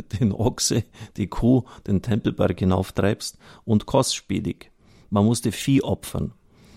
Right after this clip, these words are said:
was in einer landwirtschaftlich geprägten Kultur Kapital ein Wirtschaftsfaktor war. Damit keine Zweifel bestehen, Gott verlangte von seinem Volk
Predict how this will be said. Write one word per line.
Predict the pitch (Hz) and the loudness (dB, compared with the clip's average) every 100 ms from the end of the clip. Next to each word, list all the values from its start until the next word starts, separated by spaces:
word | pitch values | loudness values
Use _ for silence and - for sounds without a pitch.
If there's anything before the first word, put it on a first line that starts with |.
| - _ | -20 _
was | - 101 | -2 2
in | 107 101 | 4 4
einer | 101 | 4
landwirtschaftlich | 98 107 127 131 - 113 - 113 | 4 2 0 -4 -2 -2 -2 -6
geprägten | - - 104 104 113 | -6 -4 0 0 -2
Kultur | - 98 - 120 - | -2 -4 0 0 0
Kapital | - 104 95 - 92 107 - - - | -2 -2 -2 0 2 2 0 -12 -2
ein | 107 104 | 2 4
Wirtschaftsfaktor | 127 - - - - 87 - 98 | 2 -2 -4 -6 -8 -10 -6 -6
war. | 80 82 - _ _ - _ _ _ - - - | -6 -8 -12 _ _ -20 _ _ _ -20 -20 -6
Damit | - 107 123 - | 4 4 4 0
keine | 113 120 - | 2 2 2
Zweifel | - 107 113 104 | 2 4 4 0
bestehen, | 98 - 90 85 82 _ _ - _ _ | -6 -4 -2 -2 -4 _ _ -20 _ _
Gott | 110 113 | 0 0
verlangte | - 110 104 123 123 | 2 2 4 2 -2
von | - 110 | 0 0
seinem | - 110 104 | 4 4 2
Volk | - 110 117 | 2 0 0